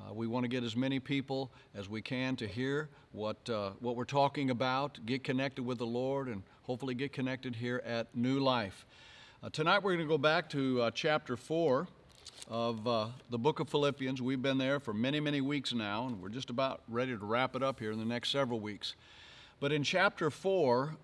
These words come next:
Paul talks about the joy of contentment.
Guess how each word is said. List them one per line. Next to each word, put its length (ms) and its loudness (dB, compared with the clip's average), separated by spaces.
Paul 300 2
talks 400 2
about 520 0
the 120 -2
joy 680 2
of 200 -6
contentment. 880 -6